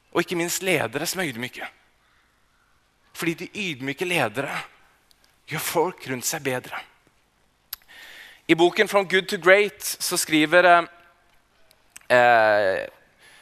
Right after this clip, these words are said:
skal vi kalle han da, forsker, forfatter, han er en lederguru og en lederskapsguru, Jim Collins. Han leter etter X-faktoren til de beste lederne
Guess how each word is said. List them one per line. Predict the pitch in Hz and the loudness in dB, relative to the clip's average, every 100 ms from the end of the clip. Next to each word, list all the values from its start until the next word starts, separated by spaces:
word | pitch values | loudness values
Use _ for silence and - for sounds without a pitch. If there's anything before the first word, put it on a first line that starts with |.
| _ _ _ | _ _ _
skal | - 127 | -10 -10
vi | - | -2
kalle | 156 107 123 | 0 0 0
han | |
da, | 147 | 0
forsker, | - 175 - - 151 165 151 131 - _ - | 0 -4 -4 -4 0 0 0 -10 -20 _ -6
forfatter, | - 151 - 165 165 156 147 _ - _ _ 131 | 0 0 0 -4 -2 -2 -10 _ -20 _ _ 4
han | |
er | 143 | 4
en | 160 | 4
lederguru | 180 147 110 117 117 135 151 151 | 2 2 2 -4 -6 -6 -2 2
og | 156 | 2
en | 160 | 4
lederskapsguru, | 117 107 - 127 - 139 143 170 160 143 | 2 0 -4 -4 -4 -4 -2 -2 -4 -6
Jim | 131 151 | -4 -4
Collins. | - 135 139 170 - - - _ _ _ - - - | 0 0 0 -2 -4 -6 -8 _ _ _ -20 -12 4
Han | 180 | 4
leter | 208 202 147 - 220 190 | 8 6 6 2 0 0
etter | - 196 202 208 - - | -2 2 4 4 -2 -6
X-faktoren | - - - 214 - - 208 | -6 -4 0 2 2 -2 -4
til | - 185 | 0 -2
de | 185 | 0
beste | 214 - - 214 | -2 -2 -4 0
lederne | 208 151 127 135 196 | 4 4 4 2 2